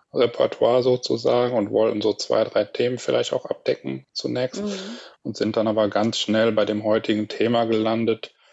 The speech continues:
Speaker 1: Führen mit Visionen, weil dann ja für uns beide doch klar war, dass es ja ein gutes Thema ist und auch gerade gut in die Zeit passt, auch, äh,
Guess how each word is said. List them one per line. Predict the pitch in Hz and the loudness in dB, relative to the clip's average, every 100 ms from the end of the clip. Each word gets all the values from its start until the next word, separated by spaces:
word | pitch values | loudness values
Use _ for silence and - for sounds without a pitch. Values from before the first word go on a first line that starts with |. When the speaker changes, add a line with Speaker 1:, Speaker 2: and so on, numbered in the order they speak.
| _ | _
Speaker 1:
Führen | - - 120 131 123 113 110 | -4 2 4 4 4 2 2
mit | 110 - - | 0 -2 0
Visionen, | 101 98 107 117 139 113 117 147 175 | 2 2 4 4 4 2 2 0 -2
weil | - 107 107 110 | -4 0 2 2
dann | 107 107 104 107 - - | 2 2 -2 -4 -10 -2
ja | 113 104 | 0 2
für | - | 0
uns | 104 - | -4 0
beide | 98 131 123 | 2 4 4
doch | 101 - | 2 0
klar | - 107 104 107 | 0 2 4 4
war, | 110 | 2
dass | 107 104 | 2 0
es | 110 - - - - | -2 -4 -8 -14 -2
ja | 117 101 92 - | 2 2 0 -6
ein | - | -8
gutes | 110 151 175 160 - | 2 2 4 0 0
Thema | - 156 151 - | 2 4 4 2
ist | 135 - | 2 0
und | 110 | 2
auch | 107 113 - | 4 2 -2
gerade | - - 104 113 113 | -10 -4 0 2 0
gut | 113 135 135 147 - | 2 4 6 4 2
in | 110 | 2
die | 107 - | 2 0
Zeit | - 104 131 165 | 0 4 4 2
passt, | - 101 107 - - - 117 | -2 0 0 -4 -12 -2 2
auch, | 107 - - | 2 0 2
äh, | 104 104 107 107 | 4 4 4 0